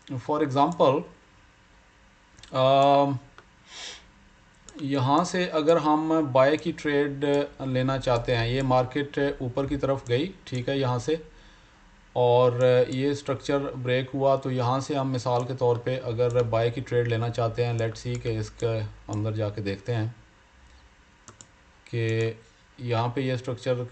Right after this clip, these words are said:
ब्रेक हुआ, पुश थोड़ी सी ऊपर हुई, तो इसकी बाय, ये आपका नीचे जो प्रीवियस लो है वो ये है, चूँकि वो सेल की ट्रेड थी तो हमने प्रीवियस हाई के ऊपर स्टॉप लॉस लगाया।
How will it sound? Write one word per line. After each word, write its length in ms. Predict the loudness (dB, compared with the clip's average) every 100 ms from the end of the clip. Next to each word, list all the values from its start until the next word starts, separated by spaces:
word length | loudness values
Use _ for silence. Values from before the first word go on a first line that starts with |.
| -12
ब्रेक 260 | -4 -2 -2
हुआ, 200 | 0 0
पुश 380 | 0 -4 -6 -4
थोड़ी 160 | -4
सी 120 | -4 -4
ऊपर 260 | 0 2
हुई, 160 | 2 0
तो 120 | -4
इसकी 260 | -8 -6 -6
बाय, 400 | -2 0 -2 -4
ये 200 | -2 0
आपका 320 | 0 0 -2
नीचे 380 | -2 -4 -6 -6
जो 240 | -6 -6
प्रीवियस 460 | -4 -4 -2 -4 -2
लो 160 | 0
है 120 | 2 2
वो 140 | 2
ये 200 | 2 0
है, 220 | 0 -6 -14 _ -20 -20 -20 _ _ _ _ -20 -20 -8
चूँकि 240 | -4 -2
वो 240 | 0 0 0
सेल 260 | 2 0
की 120 | 0
ट्रेड 340 | 0 2 0 0
थी 80 | 0
तो 100 | 2
हमने 240 | 2 0
प्रीवियस 440 | -4 -4 -2 -2 0
हाई 180 | -2 0
के 120 | -2
ऊपर 220 | 0 0
स्टॉप 300 | 2 -2 0
लॉस 340 | 0 -2 -6 -10
लगाया। 400 | -4 -2 -2